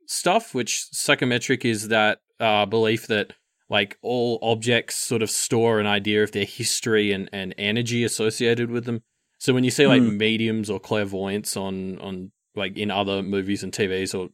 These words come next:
Speaker 1: you know, sometimes in real life, um, and they say they can, like, touch things and get a sense for who's owned it and stuff, like, that's, that's all s-, psychometry, uh, s-, sorry,
Speaker 2: Yeah.
Speaker 1: psychometry. Uh, and so sta-, stone tape theory kind of bounces off of that and says that ghosts aren't actually, like,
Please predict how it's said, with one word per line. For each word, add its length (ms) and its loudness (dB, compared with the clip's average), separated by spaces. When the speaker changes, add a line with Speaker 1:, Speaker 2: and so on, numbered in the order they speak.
Speaker 1:
you 100 -16
know, 80 -16
sometimes 420 -10
in 80 -14
real 180 -10
life, 300 -6
um, 380 0
and 160 -2
they 100 2
say 200 0
they 120 0
can, 120 -4
like, 180 -6
touch 300 -2
things 260 -2
and 140 -6
get 100 -6
a 60 -4
sense 280 -6
for 140 -6
who's 260 -4
owned 300 -4
it 100 0
and 120 -8
stuff, 360 -4
like, 140 -6
that's, 540 -2
that's 220 0
all 80 2
s-, 260 -4
psychometry, 840 -2
uh, 200 -2
s-, 220 -6
sorry, 200 -8
Speaker 2:
Yeah. 180 4
Speaker 1:
psychometry. 400 -4
Uh, 220 6
and 100 -4
so 120 2
sta-, 340 2
stone 240 -2
tape 240 2
theory 200 4
kind 160 -2
of 80 -4
bounces 480 -2
off 240 0
of 120 -4
that 300 0
and 260 0
says 220 0
that 200 -4
ghosts 460 0
aren't 180 2
actually, 360 0
like, 220 -8